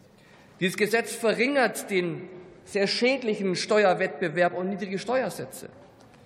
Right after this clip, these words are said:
Es bringt Vorteile für die deutsche Wirtschaft, weil dann die qualitativ hochwertigen, die guten, die geschätzten Produkte Deutschlands mehr im Vordergrund stehen als die Frage,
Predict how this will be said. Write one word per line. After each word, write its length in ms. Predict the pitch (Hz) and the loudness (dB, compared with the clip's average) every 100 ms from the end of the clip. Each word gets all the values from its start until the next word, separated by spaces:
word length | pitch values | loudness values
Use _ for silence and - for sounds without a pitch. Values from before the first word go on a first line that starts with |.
| - - - - | -20 -20 -20 -6
Es 160 | - - | -4 -2
bringt 220 | 214 196 | 0 -2
Vorteile 560 | - 247 247 247 226 214 | 0 2 4 4 2 0
für 140 | 220 | -2
die 120 | 214 | -2
deutsche 400 | 214 220 214 185 | 0 0 2 2
Wirtschaft, 480 | 214 233 233 208 - | 4 2 0 -2 0
weil 220 | 202 202 | 2 2
dann 320 | 202 202 208 - - - - - - - - | 2 2 2 -2 -10 -16 -18 -20 -20 -20 -6
die 400 | 190 180 151 180 - - - - - - _ | 0 0 0 -6 -16 -20 -20 -20 -20 -20 _
qualitativ 560 | 208 262 247 240 233 - | 0 2 2 0 -2 0
hochwertigen, 600 | 262 254 202 190 175 180 | 0 0 0 0 0 -4
die 100 | 208 | -4
guten, 400 | 247 262 262 185 | 2 2 0 -4
die 80 | 190 | 0
geschätzten 640 | 202 262 269 - - 233 | 0 2 0 -2 -10 -4
Produkte 540 | 220 220 220 - 214 | -4 0 -2 0 -2
Deutschlands 680 | 208 208 208 208 196 175 - - - | 2 2 2 0 0 -2 -8 -16 -6
mehr 320 | 160 214 262 208 | 2 4 4 2
im 100 | 202 | -2
Vordergrund 560 | 220 208 202 202 196 | 0 2 0 0 -4
stehen 240 | - 196 190 | 0 -2 0
als 180 | 185 | -2
die 120 | 196 190 | -2 -8
Frage, 500 | 190 190 190 180 | 0 2 4 2